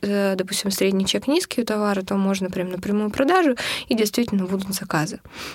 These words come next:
То есть если чек высокий, то, наверное, стоит сначала подписаться и там уже прогревать у себя вот эту вот аудиторию. А, чем хорош таргет? Таргет,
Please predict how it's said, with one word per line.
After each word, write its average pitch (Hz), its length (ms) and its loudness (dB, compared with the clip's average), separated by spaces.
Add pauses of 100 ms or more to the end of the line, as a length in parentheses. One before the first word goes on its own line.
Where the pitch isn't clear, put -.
То - 80 2
есть 190 120 0
если 247 440 4
чек 233 220 0
высокий, 262 360 4
то, 214 140 0
наверное, 202 400 4
стоит 190 340 0
сначала 190 460 -2
подписаться 233 640 0
и - 20 0
там 214 200 2
уже 208 120 0
прогревать 190 600 0
у - 40 0
себя 180 280 -2
вот 190 160 -6
эту - 200 -6
вот - 140 -8
аудиторию. - 540 -6 (640)
А, 190 380 4
чем 330 240 4
хорош 254 300 4
таргет? - 420 -2 (640)
Таргет, 330 540 4